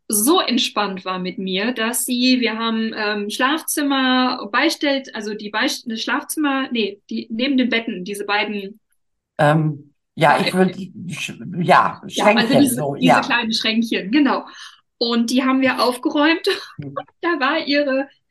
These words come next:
Speaker 1: Vibratorensammlung und dann hat sie
Speaker 2: <laughs>
Speaker 1: tatsächlich alle Vibratoren auf dem Bett gelegt und hat mir erzählt, welcher der beste ist und hat dann zwei aussortiert und sagte, „Ja, du hast ja schon gesagt, ich soll das wegtun, äh, was mich nicht mehr glücklich macht und die taugen definitiv nichts.“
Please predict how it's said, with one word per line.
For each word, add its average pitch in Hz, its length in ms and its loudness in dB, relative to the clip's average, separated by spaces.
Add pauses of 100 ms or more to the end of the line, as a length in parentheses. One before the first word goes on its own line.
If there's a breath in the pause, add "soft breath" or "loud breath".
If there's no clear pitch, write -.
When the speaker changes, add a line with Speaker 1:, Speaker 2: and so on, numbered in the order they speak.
(180)
Speaker 1:
Vibratorensammlung 269 1200 0
und 277 180 0
dann 294 180 4
hat - 200 2
sie - 180 -2
Speaker 2:
<laughs> - 60 -2
Speaker 1:
tatsächlich 269 720 2
alle 311 300 6
Vibratoren 285 680 2
auf 254 180 -2
dem 240 120 -2
Bett - 260 0
gelegt 381 420 2
und 285 160 2
hat 277 140 0
mir 269 120 2
erzählt, 254 520 2
welcher 285 460 2 (140)
der 247 120 0
beste 370 380 0 (200)
ist - 160 -6 (420 loud breath)
und 294 460 2
hat 269 140 -2
dann 262 320 2
zwei 240 360 0
aussortiert 226 600 -4
und 196 100 -10
sagte, 226 280 -4
„Ja, 226 180 0
du 208 100 -4
hast 208 160 -4
ja 247 80 -6
schon 247 220 -2
gesagt, 254 300 0
ich - 140 -8
soll 220 180 -4
das 220 300 -6
wegtun, 277 680 2
äh, 240 180 -2
was 247 220 -4
mich 254 160 2
nicht 240 180 -2
mehr 208 120 -2
glücklich 220 380 -4
macht 294 280 0
und 214 160 0
die 226 140 -2
taugen 202 480 0
definitiv 202 640 -2
nichts.“ 185 360 -10